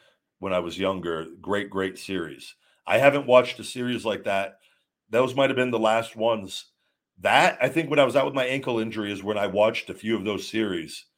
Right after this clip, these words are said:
uh, because I had a lot of time on my hands living in Tampa doing rehab and when I wasn't watching wrestling. I watched the whole series of Lost in, like, a very short period of time. That was, that was probably the,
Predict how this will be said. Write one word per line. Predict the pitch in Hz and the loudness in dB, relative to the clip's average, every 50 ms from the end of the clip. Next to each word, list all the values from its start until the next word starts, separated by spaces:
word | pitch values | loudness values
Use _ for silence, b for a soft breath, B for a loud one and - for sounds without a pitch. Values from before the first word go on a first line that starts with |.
| _ _ _ _ _ - | _ _ _ _ _ 0
uh, | 95 95 95 | 2 2 2
because | 92 92 92 98 98 | 2 -2 -4 0 2
I | 107 | 2
had | 104 92 | 2 2
a | 92 | 2
lot | 90 92 101 101 | 0 2 2 2
of | 98 - | 0 -2
time | - 101 98 101 95 | -4 -2 -2 0 -2
on | 90 85 | -2 -2
my | 85 80 | -4 -6
hands | 82 90 82 82 80 76 73 - - - | -6 -6 -8 -8 -10 -12 -16 -20 -20 -14
living | 90 92 90 82 85 | -10 -10 -8 -8 -8
in | 85 85 78 | -10 -12 -12
Tampa | - 98 90 95 92 90 85 85 | -8 -6 -6 -6 -4 -6 -8 -8
doing | 78 80 90 85 85 82 | -8 -8 -8 -8 -10 -12
rehab | 80 92 90 87 92 90 92 90 80 | -10 -10 -6 -4 -2 -2 -2 -4 -6
and | 78 69 _ _ _ _ _ _ _ _ _ _ _ - | -10 -20 _ _ _ _ _ _ _ _ _ _ _ -4
when | 87 92 | 0 0
I | 92 | 2
wasn't | 95 92 95 90 92 92 | 2 2 0 -2 -2 -2
watching | 95 98 90 - 95 90 85 | 0 0 0 -2 -6 -4 0
wrestling. | 92 98 95 95 - 107 95 | 0 0 0 0 -4 -2 -2
I | 95 | 0
watched | 98 107 107 113 - - - | 4 4 2 2 2 -4 -8
the | - | -6
whole | 90 104 107 113 104 | -4 -2 -2 -2 -4
series | - - - - 113 107 107 107 98 95 98 | -6 -10 -12 -8 -6 -6 -4 -4 -6 -8 -10
of | 80 82 | -10 -6
Lost | 80 90 92 95 104 107 - - 92 | -2 0 2 2 0 -2 -4 -14 -18
in, | 90 | -16
like, | 85 85 85 82 - | -10 -8 -8 -8 -8
a | 82 76 73 _ _ _ _ _ _ - | -10 -14 -14 _ _ _ _ _ _ -6
very | 87 92 98 104 98 | -2 -2 0 0 -2
short | 87 - - 95 92 92 - - | -2 -4 -4 -4 -4 -6 -8 -10
period | - 92 95 95 92 | -10 -6 -6 -6 -6
of | 82 - - | -6 -6 -6
time. | 87 82 87 92 98 107 104 _ _ _ _ _ _ _ _ _ _ - | -6 -4 -2 -2 -4 -4 -8 _ _ _ _ _ _ _ _ _ _ 2
That | - 104 117 113 107 | 4 4 4 4 2
was, | 101 92 - | -2 0 2
that | 104 107 - 117 139 139 | 2 2 6 6 6 6
was | 127 113 | 6 2
probably | - 131 120 117 110 104 92 | 4 6 8 8 6 4 -2
the, | 82 87 82 80 82 | -4 -6 -8 -10 -12